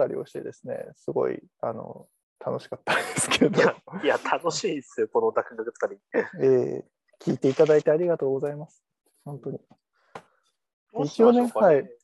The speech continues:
Speaker 1: 後半戦って言っても、あの、まあ、最初にね、いくつかネタは出したんですけども、今回のも語りまくったんで、特に何もなく、ぐだぐだと本の話をするか、どうしようかなという感じになっておりますが。
Speaker 2: いいテーマ。
Speaker 1: えー、丹野さん、でも最近、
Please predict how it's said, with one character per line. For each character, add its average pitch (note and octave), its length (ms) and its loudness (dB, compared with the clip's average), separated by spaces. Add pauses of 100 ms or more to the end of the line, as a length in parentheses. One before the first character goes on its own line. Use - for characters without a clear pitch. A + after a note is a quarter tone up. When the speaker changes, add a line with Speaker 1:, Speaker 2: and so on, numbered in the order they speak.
Speaker 1:
後 A3 140 6
半 B3 220 4
戦 A#3+ 220 6
っ - 20 -2
て - 120 -20
言 A#3+ 120 0
っ - 20 -6
て B3 140 0
も、 D3 260 6
あ C#3 60 6
の、 C3+ 800 -2
ま G3+ 80 6
あ、 F3+ 60 4
最 A3+ 120 0
初 B3 160 -6
に B3 60 -8
ね、 A#3 160 -8
い A#3 40 -12
く - 100 -20
つ - 80 -20
か C#3+ 120 2
ネ C3 120 -4
タ D3+ 120 4
は D3+ 80 4
出 E3 80 2
し - 80 -6
た C#3+ 100 -6
ん C3+ 60 -10
で C3+ 60 -12
す - 80 -16
け B2 80 -10
ど B2+ 100 -8
も、 C3 220 -2
今 D#3 220 -2
回 C#3+ 120 6
の A2 80 -4
も A2 120 -8
語 - 220 -14
り A#2+ 80 -10
ま A#2+ 120 -16
く - 80 -18
っ - 120 -20
た A2 80 -12
ん G#2 120 -20
で、 - 180 -20 (400)
特 D#3+ 180 0
に B2+ 80 -2
何 B2+ 200 -2
も C#3+ 120 0
な D3 120 0
く、 B2 240 -4
ぐ B2+ 100 -2
だ C3 140 6
ぐ B2+ 80 2
だ A#2 120 -4
と B2 260 -4
本 B2 180 -8
の B2 100 -6
話 - 300 -8
を - 80 -8
す - 100 -10
る C#3 100 -4
か、 - 440 0 (180)
ど - 80 -8
う B2 40 -6
し - 40 -10
よ A#2+ 80 -2
う - 60 -12
か B2 80 -2
な F3 100 0
と E3 120 -6
い - 20 0
う A#2 120 -6
感 A#2 220 -20
じ A2+ 100 -20
に A2 80 -16
な A2+ 80 -18
っ - 40 -20
て - 160 -18
お G2+ 60 -14
り B2+ 100 -20
ま B2+ 100 -20
す - 140 -20
が。 A2+ 240 -8 (840)
Speaker 2:
い A#2 120 -18
い A#2 60 -20
テ B2+ 180 -4
ー C3+ 60 -6
マ。 B2+ 120 -4
Speaker 1:
え B2 260 -8
ー、 - 40 -14 (760)
丹 A3+ 140 2
野 G#3+ 80 0
さ E3 80 4
ん、 C#3+ 40 0
で C3+ 40 -2
も B2+ 60 -6
最 A3 200 2
近、 A#3+ 300 -6